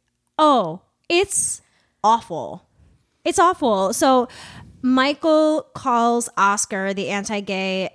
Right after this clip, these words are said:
F slur. And then through that, he learns that Oscar is gay. And apparently that's why saying it was inappropriate. They're not like, "Oh, you shouldn't say that word because it's not nice." They're like,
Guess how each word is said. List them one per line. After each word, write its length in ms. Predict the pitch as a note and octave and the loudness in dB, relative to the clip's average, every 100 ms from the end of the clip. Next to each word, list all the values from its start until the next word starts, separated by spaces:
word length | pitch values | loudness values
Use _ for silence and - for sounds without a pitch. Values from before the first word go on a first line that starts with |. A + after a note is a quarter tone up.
| - | -6
F 160 | F#3+ | -4
slur. 560 | - - F3+ E3+ F3+ G#3 - - - _ - | -4 -4 -4 -4 -4 -6 -12 -20 -20 _ -2
And 200 | A3+ G#3+ | 0 2
then 440 | G3+ G3 G3 G3 | 4 4 2 -4
through 420 | - C#4+ D4+ E4+ C#4 | -6 -2 2 4 4
that, 360 | A3 G3+ F#3+ | 4 4 0
he 180 | - C4 | -2 0
learns 420 | A3 G#3 G#3 G3+ | 2 0 -2 -4
that 180 | G#3+ G3 | -4 -2
Oscar 640 | A3 G3+ - A3 G3 F#3 - _ | 0 0 -2 -4 -4 -4 -6 _
is 320 | D4+ E4 - - - | 2 2 0 -6 -6
gay. 500 | F3 D#3 F3+ C#4 C#4 _ - - _ - | -4 0 2 2 0 _ -20 -20 _ -4
And 160 | A3 | -2
apparently 560 | - - D#4 E4+ E4 C4+ | -2 -2 0 0 2 0
that's 480 | F3+ G#3 A#3+ - G#3+ | 0 -2 -2 -4 -2
why 320 | G3 F#3 F3+ | 0 0 0
saying 480 | - A3 F#3+ F#3+ F#3+ | -2 -2 -2 -2 -4
it 140 | - | -2
was 120 | G3 | -4
inappropriate. 920 | D#3+ G3+ - - G3+ - F3 C3 F#3 | -2 -4 -4 -4 -4 -6 -6 -6 -2
They're 120 | B3 | 0
not 220 | B3 C4 C4 | 2 2 2
like, 120 | C4+ | 2
"Oh, 120 | D4+ | 4
you 200 | C#4+ C4 | 4 4
shouldn't 340 | C4+ D4 B3+ A3+ | 2 0 0 0
say 180 | A#3 A3 | -2 0
that 220 | A3 - | -2 -2
word 220 | G3 G#3+ | -2 -2
because 200 | A3 G3+ | -2 -6
it's 160 | G3+ A3 | -6 0
not 200 | G#3 F#3 | 0 0
nice." 400 | F3+ E3+ B3+ - | -2 0 -2 0
They're 160 | A3+ | 0
like, 280 | G#3 F#3+ G3+ | 0 0 -4